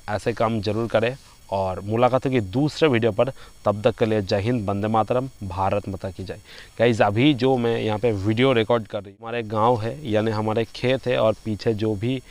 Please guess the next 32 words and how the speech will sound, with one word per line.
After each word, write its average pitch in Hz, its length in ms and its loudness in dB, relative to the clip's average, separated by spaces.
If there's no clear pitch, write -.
पेड़ 120 180 4
पौधे 113 300 4
आप 113 140 4
देख 104 260 -2
रहे 107 160 2
हो, 110 120 2
ये 127 140 2
गांव 113 320 4
के 120 120 -6
पेड़ 110 240 0
पौधे 101 260 -6
हैं। 98 180 -8
तो 104 480 -6
अभी 110 180 -2
विंटर 113 380 0
की 117 160 -6
सीज़न 110 440 -2
है, 120 100 -8
तो 104 100 -2
इसलिए 120 580 0
खेत 123 240 2
पर 127 120 8
आके 107 380 4
वीडियो 107 360 0
बना 98 200 -4
रही 92 220 -8
हूँ, 107 120 -8
क्योंकि 104 300 -4
घर 101 220 -2
में 110 280 0
बहुत 98 400 -2
ही 110 140 0